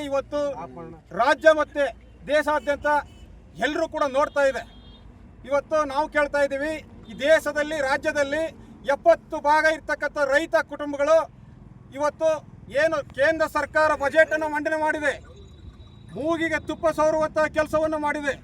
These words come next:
ಅದರಿಂದ ನಾವು ಇನ್ನು ಮುಂದೆ ಇದು ಆಗಬಾರ್ದು. ನೆಕ್ಸ್ಟು ರಾಜ್ಯ ಸರ್ಕಾರನೂ ಕೂಡ ಬಜೆಟ್ ಮಂಡ-, ಮಂಡನೆ ಮಾಡೋಕ್ಕೆ ಕಾದಿದೆ. ಅದ್ರೊಳಗಡೆ ನಾವು ರೈತರು ಎಚ್ಚರ-, ಎಚ್ಚರಿಕೆಯಿಂದ ಒಂದು ರಾಜ್ಯ ಸರ್ಕಾರಕ್ಕೆ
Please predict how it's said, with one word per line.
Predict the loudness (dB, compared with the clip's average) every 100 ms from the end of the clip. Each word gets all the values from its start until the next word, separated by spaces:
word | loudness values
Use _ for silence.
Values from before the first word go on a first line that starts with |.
| -18 -20 -20 -10
ಅದರಿಂದ | -8 -6 -4 -2
ನಾವು | -2 -4 -6
ಇನ್ನು | -8 -6
ಮುಂದೆ | -6 -6
ಇದು | -6 -6
ಆಗಬಾರ್ದು. | -4 -2 0 0 -2 -4
ನೆಕ್ಸ್ಟು | -6 -6 -6 -6 -4
ರಾಜ್ಯ | -4 -2 -4 -4
ಸರ್ಕಾರನೂ | -4 -2 -2 -6 -8
ಕೂಡ | -4 -4 -4 -12 -20 -10
ಬಜೆಟ್ | -4 0 0 -2
ಮಂಡ-, | -6 -6 -8 -10
ಮಂಡನೆ | -8 -4 -2
ಮಾಡೋಕ್ಕೆ | -2 -2 -6 -4
ಕಾದಿದೆ. | -4 2 2 0 -8 -20 -20 -8 -6
ಅದ್ರೊಳಗಡೆ | 0 2 4 4 4 -2 -16 -18 -6
ನಾವು | -4 -2
ರೈತರು | -2 -4 -6 -6 -6
ಎಚ್ಚರ-, | -4 -6 -6 -10 -10
ಎಚ್ಚರಿಕೆಯಿಂದ | -8 -6 -4 -2 0 -2 -6 -14 -12 -10
ಒಂದು | -6 0
ರಾಜ್ಯ | 2 2 0 0
ಸರ್ಕಾರಕ್ಕೆ | 0 -2 -2